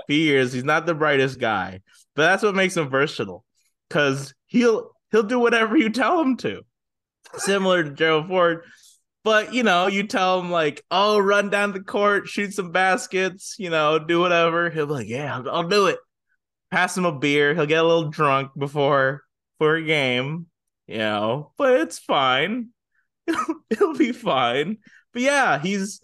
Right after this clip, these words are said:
I think he has the athletic ability. You know, haven't you seen him, like, watch this drive, doing that, doing that golf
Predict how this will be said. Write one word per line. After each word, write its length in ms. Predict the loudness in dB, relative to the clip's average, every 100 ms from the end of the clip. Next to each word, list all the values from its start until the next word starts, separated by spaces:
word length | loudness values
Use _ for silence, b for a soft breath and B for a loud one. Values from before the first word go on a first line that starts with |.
| B B
I 140 | -2 0
think 240 | 0 -2
he 80 | 0
has 220 | 0 0
the 120 | 0
athletic 420 | -2 0 0 0 -4
ability. 760 | -4 0 2 0 0 -4 -8 _ -12
You 100 | -4
know, 220 | 0 0
haven't 300 | 0 -2 -2
you 60 | -6
seen 220 | -6 -4
him, 200 | -4 -2
like, 320 | -4 -4 -8 _
watch 240 | -4 -4 -4
this 180 | -10
drive, 560 | -4 -2 -2 -4 -8 -16 _ _ _ _
doing 160 | -10 -6
that, 240 | -6 -6 -14 _ _ -10
doing 160 | -6
that 200 | -6 -8
golf 400 | -6 -4 -4 -6